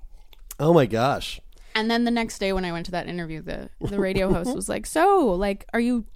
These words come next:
Speaker 2: online dating right now? Do you have any, like, recent stories?" This was, like, the pre-interview. And I was
Speaker 1: No.
Speaker 2: like,
Speaker 1: Oh my God.
Speaker 2: I said, "Yeah, but <coughs> I don't think we wanna talk about it." And he goes, "Why not?" And I was like, "I got Louis C K'd." And he goes,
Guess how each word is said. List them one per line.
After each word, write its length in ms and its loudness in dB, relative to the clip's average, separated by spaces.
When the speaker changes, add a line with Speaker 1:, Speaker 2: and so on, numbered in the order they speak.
Speaker 2:
online 240 2
dating 240 0
right 100 0
now? 240 0
Do 80 0
you 60 0
have 80 0
any, 100 0
like, 240 0
recent 340 -2
stories?" 500 -4
This 180 -6
was, 80 -12
like, 160 -8
the 80 -6
pre-interview. 580 -4
And 100 2
I 100 -2
was 120 -2
Speaker 1:
No. 60 -4
Speaker 2:
like, 100 -4
Speaker 1:
Oh 40 -6
my 60 -6
God. 220 -6
Speaker 2:
I 60 0
said, 200 2
"Yeah, 680 4
but 640 4
<coughs> 60 -10
I 200 0
don't 340 4
think 220 0
we 100 2
wanna 160 2
talk 300 -2
about 240 -2
it." 200 -2
And 120 -2
he 100 0
goes, 180 -2
"Why 200 2
not?" 260 2
And 140 -2
I 100 0
was 100 -2
like, 200 -4
"I 100 0
got 180 0
Louis 200 0
C 160 -6
K'd." 440 -4
And 120 -2
he 80 0
goes, 360 0